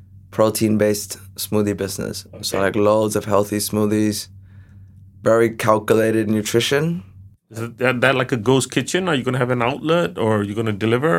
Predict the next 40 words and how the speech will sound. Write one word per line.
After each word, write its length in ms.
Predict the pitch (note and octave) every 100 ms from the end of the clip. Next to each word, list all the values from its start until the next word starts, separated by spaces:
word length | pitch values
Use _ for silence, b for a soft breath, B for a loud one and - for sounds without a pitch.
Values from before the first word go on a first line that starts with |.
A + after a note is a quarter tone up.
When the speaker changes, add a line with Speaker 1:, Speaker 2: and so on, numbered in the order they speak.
| D3 G#2
Speaker 2:
or? 200 | G#2 - -
Speaker 1:
Both. 420 | C3 B2+ G#2 -
Uh, 440 | A2 A2 A2 A2+ G#2+ C3
first, 340 | C3 B2 - -
first 240 | B2+ B2
location 600 | A#2+ A2+ A#2+ A#2 - A#2
is 180 | A2 G#2+
in 120 | G#2
Summer 340 | G#2 G#2+ G#2+ G#2
Hill. 220 | G#2 B2 D#3
We'll 120 | - G#2 G#2+
be 40 | G#2
opening 280 | G#2 G#2+ G#2
March 240 | G2+ -
first. 460 | - G#2+ C3 - - - - -
Speaker 2:
Okay. 200 | - A#2 - - -
Speaker 1:
So 80 | G#2+
I've 60 | G#2+
been 100 | A#2 A#2
working, 500 | A#2+ B2 G#2+ G#2 - -
working 380 | G#2+ A2+ A2+ G#2
a 60 |
lot 220 | G#2 G#2+ G2
on 140 | G2+
that, 260 | G2 G2 G2 F#2+
like, 160 | F#2+
you 60 | G2
know, 100 | G2 F#2+ G2+
every 180 | G2+ G2+ G2
day 240 | F#2+ F#2 E2+
and 180 | F#2+ b b b b -
setting 420 | - G#2+ G#2 G#2
that 180 | G2 G2 G2+
up. 180 | G#2 - - - - - - -
Um, 640 | F#2+ F#2+ - - - - F#2+ - -
we 160 | - G#2+
launch 340 | A2 G#2+ -
March 300 | G#2 G#2 G2+
first. 320 | A2 G#2+ G#2
We'll 120 | A2